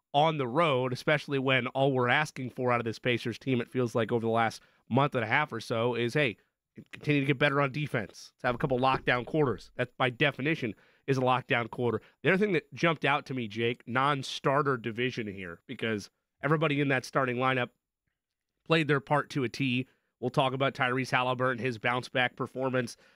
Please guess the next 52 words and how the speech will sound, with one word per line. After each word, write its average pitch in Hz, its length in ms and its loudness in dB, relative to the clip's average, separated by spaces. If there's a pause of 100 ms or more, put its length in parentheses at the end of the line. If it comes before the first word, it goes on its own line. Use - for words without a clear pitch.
Uh, 120 100 2
they 127 140 4
had 127 80 2
mentioned 135 600 0 (280)
on 131 220 0
Bally 131 360 0
last 123 340 0
night 123 400 -2 (300)
that 127 300 2
Tyrese 131 440 0
had 120 160 -2
said 127 640 0 (320)
that 127 280 2
he 135 160 0
put 139 180 2
in 139 80 2
the 135 80 0
work. 143 420 0 (160)
Like, 110 140 -4
he 120 200 2
had 117 140 0
been 127 140 2
in 135 80 4
the 131 80 2
gym 139 220 2
the 147 80 -2
last 123 220 -2
couple 117 240 -2
days, 110 300 0
like, 101 140 -6
trying 123 220 0
to 127 60 -6
figure 135 260 0
this 131 180 -2
out, 147 240 0
because 120 420 -4 (760)
you 139 140 0
hope 160 220 2
it 156 80 6
is 175 280 2
just 139 260 -2
a 127 60 -6
slump, 120 340 -4
or 113 60 -4
that's 117 200 0
all 127 160 2
it 110 60 -4
was. 107 260 -4
And 110 80 -6
again, 120 200 2
he 120 60 0
goes 117 260 0